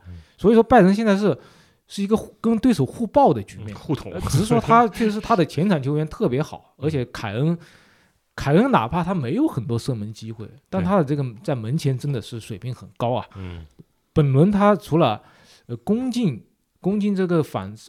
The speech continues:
Speaker 2: 反超的那个球之外，我们可以看到他在最后一个穆西亚拉的进球的时候，他那个回做
Speaker 1: 嗯。
Speaker 2: 就没有任何停顿，他接到直塞之后，马上一个反身就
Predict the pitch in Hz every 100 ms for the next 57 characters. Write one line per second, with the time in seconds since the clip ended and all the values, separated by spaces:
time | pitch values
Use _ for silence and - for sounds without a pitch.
0 | _ - 113 - - 233 147 127 123 110
1 | 123 160 208 131 107 131 139 131 151 139
2 | - 127 131 _ _ _ _ 180 175 254
3 | 226 262 185 117 131 127 110 180 - 175
4 | 160 165 185 104 95 131 117 101 95 -
5 | 101 98 - 175 196 180 156 135 117 _
6 | _ - 120 160 247 196 - _ 127 95
7 | 82 _ _ 226 165 214 226 320 233 143
8 | 147 - 110 139 156 - _ _ _ _
9 | _ _ _ _ _ - 170 202 220 175
10 | 127 143 143 143 147 120 - _ _ -
11 | 147 101 113 196 143 - _ _ _ _
12 | - 147 160 - 98 98 - 131 127 131
13 | 107